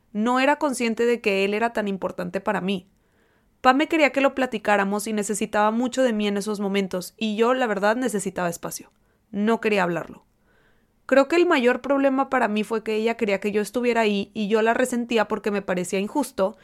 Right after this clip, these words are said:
que yo tenía que respetar su forma de procesar la muerte de Max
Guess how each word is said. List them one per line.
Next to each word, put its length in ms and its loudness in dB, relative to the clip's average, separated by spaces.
que 120 -2
yo 180 4
tenía 260 -2
que 100 -2
respetar 460 -2
su 100 -6
forma 300 -2
de 60 -4
procesar 480 -4
la 80 0
muerte 280 -4
de 80 0
Max 340 -2